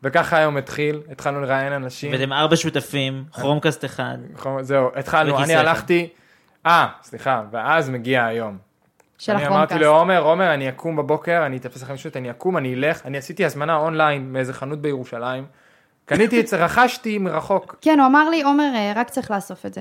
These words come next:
Speaker 1: רק צריך לאסוף את זה, זה הכל, זה החנות שנמצאת בסינימה סיטי, זה כל מה שצריך. אגב, קשה להשיג כרומקאסט בימינו, מסתבר.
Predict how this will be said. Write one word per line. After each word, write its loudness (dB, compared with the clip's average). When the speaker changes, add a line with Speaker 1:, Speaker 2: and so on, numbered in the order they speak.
Speaker 1:
רק 2
צריך 0
לאסוף 2
את -2
זה, -6
זה 0
הכל, 0
זה 0
החנות -6
שנמצאת -8
בסינימה -10
סיטי, -14
זה -4
כל -4
מה -10
שצריך. -8
אגב, -2
קשה -8
להשיג -10
כרומקאסט -14
בימינו, -14
מסתבר. -14